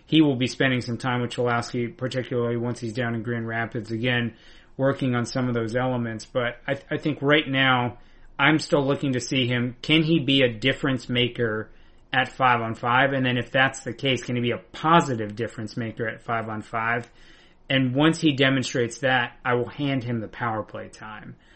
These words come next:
Uh, I think until those pieces are all there, I don't know that you can really afford to keep a defenseman on your roster who can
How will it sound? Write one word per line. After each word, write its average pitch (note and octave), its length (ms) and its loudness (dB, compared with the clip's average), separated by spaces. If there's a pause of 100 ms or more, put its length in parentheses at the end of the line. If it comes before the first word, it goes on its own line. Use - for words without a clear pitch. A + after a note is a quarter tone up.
(200)
Uh, A#2+ 60 -2
I B2+ 260 0
think C3+ 400 -4 (380)
until D#3+ 520 6
those C#3 280 0 (160)
pieces C3+ 400 -4
are B2+ 100 4
all A#2+ 180 2
there, A#2+ 440 2 (340)
I D3 80 2
don't D#3 140 2
know D3 120 4
that D3 120 2
you C3+ 120 -2
can C3 160 -4
really C3 280 0
afford B2+ 340 -4
to B2 60 -8
keep B2 240 -6
a - 20 -4
defenseman B2+ 680 -4
on A#2+ 180 -2
your A2 140 -4
roster A2+ 800 -4 (400)
who C3 240 -2
can B2+ 240 -6